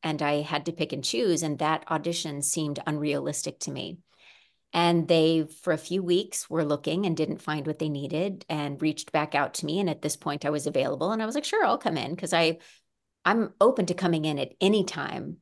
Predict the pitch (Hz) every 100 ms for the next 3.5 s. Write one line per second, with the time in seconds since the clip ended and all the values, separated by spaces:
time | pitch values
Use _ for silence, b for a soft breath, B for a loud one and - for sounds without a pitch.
0 | - 151 156 151 160 151 143 - - -
1 | _ 170 139 135 160 151 143 156 143 131
2 | 131 B B B _ _ _ 175 175 -
3 | 202 180 170 202 277